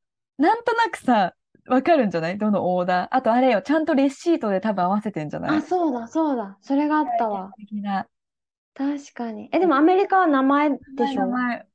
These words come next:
Speaker 1: 名前絶対聞かれる。で、愛。まあ、愛って言われないけど、愛、
Speaker 2: うん。
Speaker 1: 愛伝えても。
Speaker 2: うん。え、なんて呼ばれんの？
Speaker 1: エーアイとか、なんか、あ、あ、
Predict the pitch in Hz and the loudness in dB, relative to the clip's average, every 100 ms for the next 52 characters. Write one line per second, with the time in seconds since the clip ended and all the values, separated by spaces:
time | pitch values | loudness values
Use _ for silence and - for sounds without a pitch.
0 | _ 226 240 254 262 254 254 247 240 233 | _ -4 2 4 4 2 0 0 0 -2
1 | - 233 226 220 214 - _ _ _ _ | -2 0 0 -2 -4 -6 _ _ _ _
2 | _ _ _ - 233 - 220 208 165 - | _ _ _ -8 -2 0 2 2 -2 -8
3 | _ 202 202 254 240 190 185 226 240 220 | _ 0 2 2 0 0 0 2 0 0
4 | 165 151 - _ - 202 185 _ - 277 | -2 -6 -8 _ -2 0 0 _ 0 2
5 | 277 254 - 269 - 233 165 208 - _ | 2 -2 -2 0 0 -2 -2 -2 -4 _
6 | _ _ - 494 - 294 302 240 294 339 | _ _ -4 -2 2 2 2 4 4 4
7 | 370 330 262 254 240 214 226 240 240 262 | 4 2 2 0 -2 -6 -12 -12 -2 2
8 | 277 269 247 208 180 180 170 - _ _ | 4 4 2 -2 -2 2 2 -2 _ _
9 | _ _ _ 208 202 185 170 - 214 226 | _ _ _ -4 -4 -2 -4 0 0 0
10 | - 220 - | 0 0 0